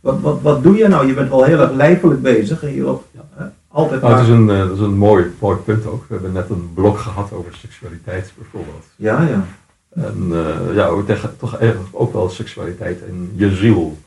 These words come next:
Speaker 1: Ja.
Speaker 2: En wat is dat nu, een oprechte relatie tussen twee mensen?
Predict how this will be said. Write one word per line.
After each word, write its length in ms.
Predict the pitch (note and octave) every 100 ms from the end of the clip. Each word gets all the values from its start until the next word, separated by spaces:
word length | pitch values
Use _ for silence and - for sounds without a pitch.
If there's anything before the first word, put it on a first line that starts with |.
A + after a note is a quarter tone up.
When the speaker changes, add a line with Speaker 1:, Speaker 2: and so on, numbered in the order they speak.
| _
Speaker 1:
Ja. 420 | G3 D4 C4+ G#2+
Speaker 2:
En 80 | F2+
wat 160 | A2 A2
is 120 | -
dat 160 | F2
nu, 140 | F#2 F2
een 80 | E2
oprechte 480 | D#2+ F2 F2+ - E2+ D#2 D#2
relatie 520 | E2+ F2+ F#2 - D2+ -
tussen 320 | - A#2+ -
twee 220 | - E2
mensen? 380 | E2+ G#2 A2